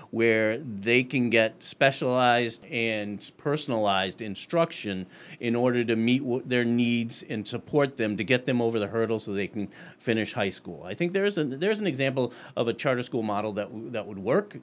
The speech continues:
and be beneficial to a student population. I can remember being a middle school principal and writing a recommendation and advocating for a s-, a student to go to Pioneer Valley Performing Arts Charter School. Uh,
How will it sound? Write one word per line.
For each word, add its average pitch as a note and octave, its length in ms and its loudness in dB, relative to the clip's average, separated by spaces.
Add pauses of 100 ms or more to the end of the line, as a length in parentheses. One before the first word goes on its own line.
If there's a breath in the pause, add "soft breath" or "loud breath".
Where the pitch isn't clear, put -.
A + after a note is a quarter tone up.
and A2 100 -4
be G#2 80 -4
beneficial A#2 600 -2
to D3 120 -4
a A2+ 60 0
student E3 320 -2
population. F#3+ 600 -2
I - 60 -20
can G3 80 -6
remember F3+ 300 0
being C3 300 -2
a A2 140 0
middle A#2 400 -4
school G#2 480 -4 (140)
principal G2+ 580 -4 (120)
and B2 680 2
writing D3 380 4
a D#3 60 4
recommendation A#2 640 0
and G#2 120 -2
advocating A2+ 640 -2
for A2 220 -4
a - 20 -2
s-, - 300 -8 (160)
a G#2+ 160 -4
student G#2+ 480 -2 (240 loud breath)
to B2 100 -8
go A2 380 2
to G#2 760 0
Pioneer C3+ 320 0
Valley A2+ 300 4
Performing G2+ 480 -6
Arts - 500 -12
Charter F2 300 -6
School. D2 280 -16 (380 loud breath)
Uh, B2+ 100 2